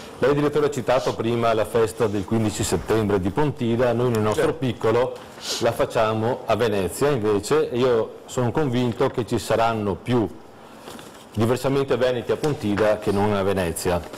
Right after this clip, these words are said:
Speaker 1: Noi abbiamo tenuto le radici ferme. Quanto, per quanto riguarda il titolo della, della trasmissione, di, siamo,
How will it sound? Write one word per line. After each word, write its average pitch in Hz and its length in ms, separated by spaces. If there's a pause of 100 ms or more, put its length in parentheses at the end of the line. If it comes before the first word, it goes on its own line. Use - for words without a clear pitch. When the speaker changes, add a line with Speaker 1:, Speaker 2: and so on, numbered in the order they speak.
(880)
Speaker 1:
Noi 139 260
abbiamo 143 300
tenuto 139 340
le 127 80
radici 131 380
ferme. 107 680 (960)
Quanto, 226 280
per 160 100
quanto 208 200
riguarda 143 240
il 120 100
titolo 123 440
della, 113 320
della 110 160
trasmissione, 131 380
di, 135 180
siamo, 165 300